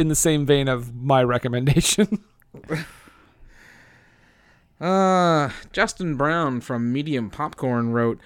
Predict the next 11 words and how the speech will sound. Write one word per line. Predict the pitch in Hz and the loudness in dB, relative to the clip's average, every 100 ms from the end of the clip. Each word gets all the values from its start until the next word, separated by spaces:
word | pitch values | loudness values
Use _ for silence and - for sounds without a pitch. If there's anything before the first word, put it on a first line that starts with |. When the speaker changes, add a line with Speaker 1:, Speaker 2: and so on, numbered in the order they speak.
| - - - _ | -20 -20 -20 _
Speaker 2:
"Might | 131 139 180 | -4 0 4
as | 214 175 | 4 2
well | 156 165 156 | 0 0 0
have | 123 | -2
not | 127 139 175 | 0 2 0
existed, | 151 117 123 - 95 - - _ - | -2 -2 -4 -2 -8 -12 -18 _ -12
as | 123 | -12
far | - 123 113 | -2 0 0
as | 104 | 0
I'm | 127 127 | 0 -2
concerned. | 98 92 98 98 98 | -6 -8 -6 -6 -8